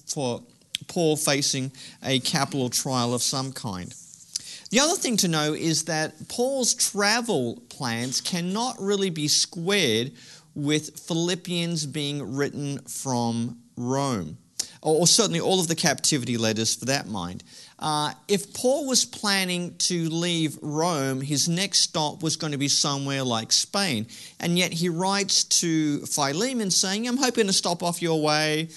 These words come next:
and drop in and say hello." It's very unlikely Paul was planning to go from Rome to Spain via the interior of Asia Minor.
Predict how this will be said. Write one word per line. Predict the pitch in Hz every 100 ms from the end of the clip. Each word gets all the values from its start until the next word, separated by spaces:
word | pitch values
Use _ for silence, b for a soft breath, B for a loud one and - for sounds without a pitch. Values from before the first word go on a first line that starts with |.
| B -
and | 147
drop | 160 156 151 156
in | 151 143
and | - 135 135
say | - 131 117 113
hello." | 139 156 180 110 87 B B -
It's | -
very | 160 220 233
unlikely | 180 151 160 180 - 147 135
Paul | - 160 151
was | 139 -
planning | - 165 156 143 143
to | 143 139
go | 139 135 135
from | 143 135 135
Rome | 147 151 151 151 151
to | -
Spain | 131 - 156 151 139 139 131
via | 135 139 135
the | 131 131
interior | 131 127 - 135 131 123 123 b b b
of | - 127 -
Asia | 131 127 123 120 -
Minor. | 135 135 151 127